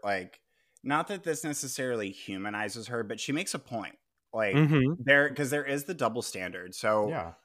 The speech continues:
Speaker 1: y-, so not that she's, like,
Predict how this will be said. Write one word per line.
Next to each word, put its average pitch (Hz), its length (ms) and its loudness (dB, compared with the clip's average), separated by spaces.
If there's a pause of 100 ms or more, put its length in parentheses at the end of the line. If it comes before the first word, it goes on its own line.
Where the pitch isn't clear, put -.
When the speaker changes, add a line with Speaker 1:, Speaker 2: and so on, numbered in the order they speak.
(400)
Speaker 1:
y-, - 140 -10 (480)
so 147 580 4 (840)
not 160 340 2
that 180 180 -4
she's, 131 380 -4
like, 110 340 2